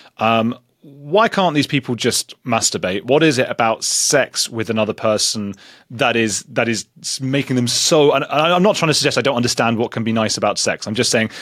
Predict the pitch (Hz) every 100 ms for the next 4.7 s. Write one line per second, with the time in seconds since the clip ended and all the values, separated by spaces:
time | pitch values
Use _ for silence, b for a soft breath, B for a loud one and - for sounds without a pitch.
0 | B - 127 - 139 131 - 120 117 120
1 | - - - 151 147 131 139 127 B B
2 | 120 120 123 131 131 - 117 117 - -
3 | b b _ 139 123 139 135 120 160 160
4 | 151 151 139 - 143 139